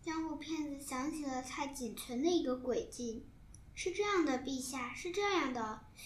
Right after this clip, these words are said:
他指着巴比蒂隐藏的灌木丛喊道，“我看得清清楚楚。一个邪恶的女巫用她邪恶的咒语挡住了您的魔法。抓住她！来人，抓住她！”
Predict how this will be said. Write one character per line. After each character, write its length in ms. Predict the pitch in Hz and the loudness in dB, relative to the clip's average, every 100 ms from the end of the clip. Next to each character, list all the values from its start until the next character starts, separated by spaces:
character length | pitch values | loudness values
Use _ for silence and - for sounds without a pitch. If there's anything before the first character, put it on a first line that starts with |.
| - - | -16 -8
他 160 | 285 | -6
指 320 | 285 277 240 214 | -6 0 2 2
着 220 | 240 240 | -2 0
巴 220 | 302 320 | 0 0
比 160 | 269 - | 0 -4
蒂 180 | 302 294 | -4 -4
隐 300 | - 196 226 | -4 -6 -6
藏 260 | - 233 | -6 -6
的 140 | 247 262 | -4 -2
灌 180 | 311 | 0
木 140 | 294 262 | 0 0
丛 280 | 240 240 285 | -4 -4 -4
喊 260 | 285 247 | -2 -2
道 320 | 233 220 226 - - - - - | -2 -2 -4 -10 -18 -20 -18 -6
，“我 80 | 339 | -2
看 260 | 339 415 370 | 0 2 2
得 140 | 359 | 2
清 300 | 359 415 427 | 0 0 0
清 220 | 440 330 | 4 4
楚 220 | 320 311 302 | 4 2 -2
楚。 460 | - 269 214 - - - - - - - - - - - | -2 0 0 -2 -10 -20 -20 -20 -20 -20 -20 -20 -20 -10
一 140 | 285 | -6
个 180 | 277 269 | 0 0
邪 340 | 269 262 294 359 | 0 0 2 4
恶 160 | 349 | 6
的 80 | 269 | 4
女 280 | 262 240 233 | 4 4 2
巫 340 | 254 320 320 - | 0 -4 -6 -4
用 120 | 330 | 0
她 180 | 330 339 | 2 2
邪 300 | 339 320 339 | 0 2 4
恶 120 | 381 | 6
的 120 | 339 339 | 6 4
咒 340 | 392 359 277 | 6 4 4
语 340 | 240 220 220 - - - | 2 0 0 -4 -10 -4
挡 280 | 254 214 226 | -2 0 -2
住 140 | 247 | -2
了 140 | 233 220 | -2 0
您 260 | 233 262 | 0 0
的 60 | 277 | 0
魔 240 | 254 285 | 0 -2
法。 320 | - - - - - - | 0 0 -2 -8 -18 -10
抓 280 | - 381 370 | 6 8 8
住 60 | 294 | 6
她！ 360 | 277 262 269 - | 2 0 -2 0
来 180 | 330 370 | 2 4
人， 320 | 359 359 - | 4 2 0
抓 280 | - 415 392 | 8 8 10
住 120 | 339 | 6
她！” 400 | - 240 - | 2 0 -2